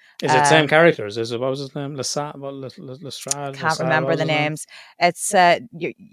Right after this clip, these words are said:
Speaker 2: your main man does look, remind me of Dexter from, you know, what's his name?
Speaker 1: Uh,
Speaker 2: Yeah, uh,
Speaker 1: Michael C. Hall.
Speaker 2: Yes, uh, but it's, it's very, very good. Well, it must be going along the same way. There's a child.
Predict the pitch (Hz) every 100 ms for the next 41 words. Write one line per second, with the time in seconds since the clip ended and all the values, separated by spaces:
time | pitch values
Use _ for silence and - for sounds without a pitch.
0 | _ 208 208 226 220 165 151 151 139 151
1 | 160 139 - 135 143 147 131 - 123 135
2 | - - 175 - - 147 139 - 180 165
3 | 139 - 196 226 208 208 208 202 - 131
4 | - 95 127 185 107 113 - 107 107 107
5 | 107 110 110 120 - 117 104 120 104 -
6 | _ _ - 180 160 139 - - 156 -
7 | 165 151 139 135 135 180 180 160 151 -
8 | - - - 175 - - 170 170 180 151
9 | 143 156 143 170 117 247 294 285 339 -
10 | 285 226 202 175 156 151 147 160 143 135
11 | 127 156 165 180 160 151 143 147